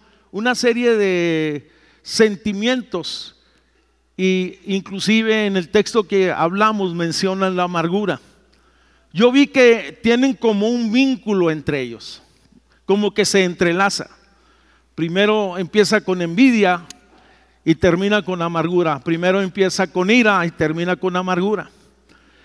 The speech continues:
Y la Biblia en el pasaje compara la amargura como una raíz y ciertamente tiene algunas similitudes. Cuando hablo de raíces es lo que sustenta, ahorita vamos a hablar un poquito sobre eso.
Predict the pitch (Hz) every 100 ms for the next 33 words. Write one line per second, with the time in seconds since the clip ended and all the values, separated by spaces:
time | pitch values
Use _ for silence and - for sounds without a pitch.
0 | _ - 190 220 277 254 220 202 196 208
1 | 190 196 190 202 175 233 185 226 202 -
2 | _ _ _ 196 196 233 247 262 226 202
3 | 180 151 143 160 175 180 180 247 226 214
4 | - 185 165 175 226 240 208 208 214 208
5 | - - - - _ _ _ - 190 269
6 | 233 277 285 277 247 190 254 254 254 233
7 | 254 247 - 214 208 208 - 254 240 160
8 | - - - _ _ - 175 202 233 240
9 | 233 202 202 233 - 220 202 214 220 208
10 | 180 - 156 - 220 220 - 185 175 180
11 | 185 196 196 196 180 160 180 185 190 190
12 | 185 196 151 180 175 208 - 165